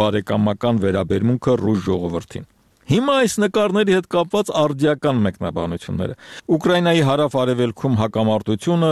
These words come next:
Ղրիմի բռնազավթումը, որտեղ ապրել և ստեղծագործել է մեծ նկարիչը, արևմուտքի պատժամիջոցները և Մոսկվայի պատասխանը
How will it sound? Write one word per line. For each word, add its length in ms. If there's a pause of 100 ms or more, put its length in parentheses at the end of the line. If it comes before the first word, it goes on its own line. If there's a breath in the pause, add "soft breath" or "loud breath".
(140)
Ղրիմի 280 (160)
բռնազավթումը, 840 (100)
որտեղ 400
ապրել 400
և 140
ստեղծագործել 760
է 140
մեծ 180
նկարիչը, 520 (280 loud breath)
արևմուտքի 600
պատժամիջոցները 880
և 180
Մոսկվայի 400
պատասխանը 540